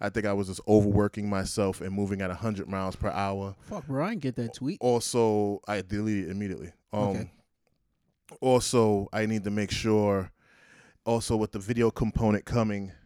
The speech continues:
Speaker 1: I wanna make sure that you guys can get this on video on demand. So when you're at work and they don't, and they shut down, excuse me, shut down YouTube on you, and they tell you they can't do things, we got your back.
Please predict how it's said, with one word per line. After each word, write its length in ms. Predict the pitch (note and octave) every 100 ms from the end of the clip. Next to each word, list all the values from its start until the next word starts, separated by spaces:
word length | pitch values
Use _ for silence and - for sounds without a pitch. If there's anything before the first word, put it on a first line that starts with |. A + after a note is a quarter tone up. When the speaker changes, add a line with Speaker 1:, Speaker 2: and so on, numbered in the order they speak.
| -
Speaker 1:
I 80 | G2
wanna 160 | G2
make 180 | G2 F#2+
sure 140 | - G2+
that 180 | F2
you 80 | -
guys 240 | F#2+ F#2+ F2
can 140 | F#2
get 180 | F#2 -
this 180 | F#2 -
on 160 | F#2
video 420 | E2+ F2+ G#2 G#2 F#2+
on 200 | F#2 F2
demand. 440 | F2 F#2+ F#2+ F#2+
So 140 | -
when 160 | F2 E2+
you're 160 | F2+ F2
at 140 | F2+
work 300 | G#2 A#2 A2+
and 120 | F#2
they 60 | G2
don't, 240 | G2 E2
and 100 | F#2
they 100 | F#2+
shut 300 | E2+ - F#2+
down, 300 | G2 F2 D#2+ D#2+ - _ _ _ _ _
excuse 320 | - - F#3 B2+
me, 120 | F2
shut 260 | - A2
down 220 | G2 F#2 F2+
YouTube 440 | A#2+ A#2 B2 A2
on 200 | G#2+ G#2
you, 200 | G#2 G2+ - _ _ _
and 80 | G2+
they 100 | F2
tell 180 | - A#2+
you 100 | G#2
they 120 | G2
can't 260 | - G2 F2
do 180 | A2
things, 340 | G2+ - G2+ F#2+
we 120 | G#2
got 260 | G2+ F#2 -
your 80 |
back. 460 | E2 G2+ F#2+ F#2 -